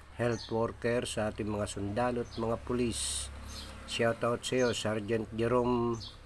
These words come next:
Ramat, at sa kanyang kapatid na pulis at bie-, pulis din po siya. Shoutout din sa iyo, ingat kayo sa inyong mga duty dyan. Muli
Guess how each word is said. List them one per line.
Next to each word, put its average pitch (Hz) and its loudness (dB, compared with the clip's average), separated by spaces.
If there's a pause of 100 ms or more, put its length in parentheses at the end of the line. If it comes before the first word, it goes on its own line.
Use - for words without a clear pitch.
(600)
Ramat, 123 2 (480)
at 113 -4
sa - -2
kanyang 113 2
kapatid 113 0
na 107 0 (160)
pulis 117 0
at 113 -6
bie-, 110 0 (560)
pulis 113 2
din 117 4
po 127 2
siya. 139 4 (1600)
Shoutout 117 0
din 117 2
sa 127 4
iyo, 127 6
ingat 120 2
kayo 123 4
sa 123 0
inyong 117 4
mga 113 4
duty 117 0
dyan. 117 4 (1400)
Muli 117 4